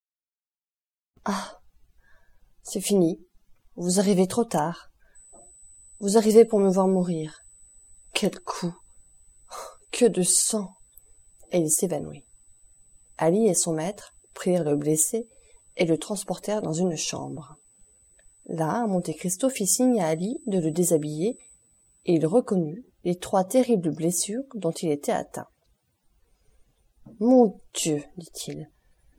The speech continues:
votre vengeance se fait parfois attendre, mais je crois qu'alors elle ne descend du ciel que plus complète. » Ali regarda son maître comme pour lui demander ce qu'il y avait à faire. « Va chercher monsieur le procureur du roi Villefort,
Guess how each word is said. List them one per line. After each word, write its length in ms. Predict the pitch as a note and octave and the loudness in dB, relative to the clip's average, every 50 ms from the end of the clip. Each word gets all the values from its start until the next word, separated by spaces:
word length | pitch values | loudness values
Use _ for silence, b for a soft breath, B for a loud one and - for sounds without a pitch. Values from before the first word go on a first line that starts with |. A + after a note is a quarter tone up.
| _ _ - - - | _ _ -20 -14 -14
votre 200 | F#3 - - F#3 | -12 -4 -2 0
vengeance 460 | E3 F3 F3+ F3+ G3 G3+ G#3 G#3 G#3 | 2 2 2 2 2 2 2 2 2
se 60 | F#3+ | 0
fait 120 | F3+ F#3+ E3+ | -2 -4 -2
parfois 360 | - E3+ E3+ - - F3+ F#3+ | -2 -2 -6 -2 -2 -2 -2
attendre, 440 | G#3+ G#3 - C4 C4+ C4+ B3 G#3 F#3+ | -2 -2 -2 0 0 2 2 2 2
mais 400 | F3+ E3+ E3 D#3+ D#3 D3+ D3+ D3+ | 0 0 0 -2 -2 -4 -4 -6
je 160 | D#3 D#3+ E3 | -4 -6 -8
crois 320 | - - - - F#3 G3+ | -8 -8 -4 -2 -2 -2
qu'alors 480 | G3 - F3 D#3+ E3 F3+ G3 G#3 G#3+ G#3 b b b b b b b b _ | 0 -2 -4 -4 -2 -2 -2 -2 -4 -6 b b b b b b b b _
elle 120 | - E3+ E3+ | -2 0 2
ne 80 | E3 | 2
descend 340 | D#3+ E3 E3+ E3+ - F#3+ F3+ | 2 2 2 2 2 2 2
du 80 | F3 E3+ | 0 0
ciel 340 | - - F3+ E3 E3+ F3 F3 | 0 0 2 4 2 2 0
que 220 | - F3 D#3+ D3+ | -2 -4 -4 -4
plus 240 | D3 _ - - F#3+ | -4 _ -8 -8 -8
complète. » 640 | - D#3+ D#3+ D#3 - - D#3 - - - - - _ _ _ _ _ _ _ _ _ _ _ _ _ _ _ - | -6 -6 -8 -8 -8 -12 -14 -14 -14 -14 -14 -14 _ _ _ _ _ _ _ _ _ _ _ _ _ _ _ -2
Ali 300 | - F3 F#3 G3+ A3+ A#3+ | 2 2 4 4 2 2
regarda 380 | A3 G3+ - F3+ E3+ E3 E3+ | 2 0 -2 -2 0 0 2
son 180 | F3+ - G3 F#3 | 2 2 0 0
maître 360 | F3 F3+ G#3 G#3 - - - - - | -2 -2 -4 -6 -8 -16 -20 -18 -8
comme 200 | - A3+ A#3 A#3+ | -2 0 0 0
pour 140 | A3+ - G#3+ | 0 -2 -2
lui 100 | F#3 F3+ | -2 0
demander 380 | E3 F3+ F#3 F3+ F3+ F3+ G3 A3 | 2 2 2 2 2 2 0 0
ce 140 | - A3 | 0 0
qu'il 220 | G3+ - - F#3 E3+ | -2 -2 -2 -2 0
y 100 | D#3 E3+ | 2 0
avait 160 | F3 F#3 F#3+ | 0 0 -2
à 100 | D#3+ D3+ | -4 -4
faire. « 440 | - - - D3 - C3 C3 - _ _ _ _ _ _ _ _ _ _ _ _ _ _ _ _ _ _ _ _ _ _ _ _ _ - - _ _ _ _ _ _ _ _ _ _ _ | -8 -10 -12 -10 -10 -10 -12 -14 _ _ _ _ _ _ _ _ _ _ _ _ _ _ _ _ _ _ _ _ _ _ _ _ _ -20 -20 _ _ _ _ _ _ _ _ _ _ _
Va 160 | - F#3 A#3 C4+ | 0 4 4 4
chercher 340 | C4+ C4+ A#3+ - - A3+ | 4 2 0 2 2 2
monsieur 260 | G#3 G3 F#3+ F#3 - E3 | 2 2 2 0 0 -2
le 60 | D#3+ | -2
procureur 540 | D#3+ - - F#3+ - A3 G3+ G3 F3 E3+ D#3+ | -2 -4 -8 -4 -2 0 0 2 2 2 2
du 80 | E3+ | 0
roi 180 | E3+ E3+ G3+ A3+ | 0 2 2 0
Villefort, 640 | G3+ F3 D#3+ E3 - - - F#3 F#3+ A3+ A#3+ A#3 | 0 0 -4 -8 -10 -6 -4 -4 -2 -2 -4 -6